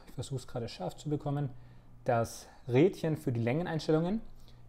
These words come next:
Die gehen hier bei dem Aufsatz von ein bis zehn Millimeter in null Komma fünf Millimeter Schnitten. Auch das funktioniert einfach sehr einfach, äh, macht einen sehr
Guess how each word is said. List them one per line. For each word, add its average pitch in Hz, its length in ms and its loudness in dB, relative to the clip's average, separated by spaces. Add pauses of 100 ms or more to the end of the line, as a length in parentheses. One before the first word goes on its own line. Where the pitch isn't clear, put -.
Die 139 100 6
gehen 139 200 6
hier 139 360 6
bei 123 100 6
dem 151 220 8
Aufsatz 143 400 4
von 131 260 -2
ein 139 320 2
bis 131 280 0
zehn 185 260 4
Millimeter 165 540 4 (540)
in 120 80 4
null 135 140 6
Komma 135 240 2
fünf 131 380 0
Millimeter 139 500 6
Schnitten. 151 400 0 (260)
Auch - 180 0
das 131 260 0
funktioniert 139 560 2
einfach 156 380 0 (640)
sehr - 380 6
einfach, 156 500 2 (480)
äh, 117 100 2
macht 120 240 4
einen 135 80 2
sehr 120 400 8